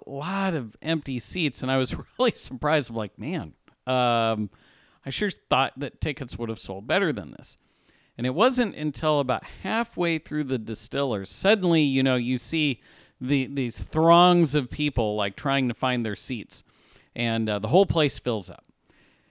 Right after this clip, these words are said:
And so we, Brian and I were, like, just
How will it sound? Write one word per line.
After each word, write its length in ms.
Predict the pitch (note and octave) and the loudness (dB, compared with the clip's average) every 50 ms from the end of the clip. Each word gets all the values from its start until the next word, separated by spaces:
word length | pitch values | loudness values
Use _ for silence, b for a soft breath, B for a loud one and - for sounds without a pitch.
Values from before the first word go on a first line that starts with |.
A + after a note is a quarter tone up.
| _ _ | _ _
And 380 | - C3 B2+ B2 B2 B2 B2 A2+ | -4 -2 0 2 2 2 0 0
so 220 | - - C#3+ C3 | -2 0 0 0
we, 240 | B2 B2+ F3+ C4 C4+ | 2 2 2 2 2
Brian 680 | A3+ - B2+ - - - A#2+ - D3+ D#3+ G3 C4 B3+ F3+ | 0 -4 -14 -18 -18 -10 0 2 4 6 6 6 6 4
and 120 | D3+ D3 | 4 4
I 100 | D3 F3+ | 4 4
were, 220 | A3 F#3 C#3+ B2 A#2 | 4 4 2 0 0
like, 260 | - B2+ A#2 A2+ - - - - _ _ _ _ _ _ _ _ _ _ _ _ _ _ _ _ - - | -2 -2 -2 -2 -4 -8 -20 -20 _ _ _ _ _ _ _ _ _ _ _ _ _ _ _ _ -16 -10
just 300 | C3 C#3 D#3+ F3+ - - | -2 0 0 0 0 -2